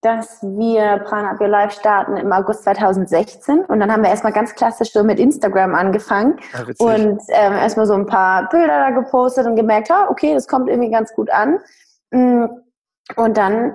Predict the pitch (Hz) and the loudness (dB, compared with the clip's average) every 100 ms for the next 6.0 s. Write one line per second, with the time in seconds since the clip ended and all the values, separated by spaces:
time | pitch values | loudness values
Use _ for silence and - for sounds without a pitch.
0 | - 233 220 _ - - 220 202 208 208 | -2 -2 -2 _ -4 0 2 2 0 0
1 | 208 196 185 - - 220 208 190 190 - | 0 -2 -6 -14 -6 -2 0 0 -4 -2
2 | 165 226 311 254 254 262 220 226 220 - | 0 0 0 0 0 2 0 0 -4 -2
3 | 285 254 - 233 214 220 214 220 214 233 | 0 0 0 0 0 -2 -2 -2 0 0
4 | 226 214 214 208 220 240 233 220 214 196 | 0 0 2 2 0 -2 -2 0 0 0
5 | 196 196 220 233 247 214 214 - 247 294 | -2 0 0 0 0 0 -2 0 0 0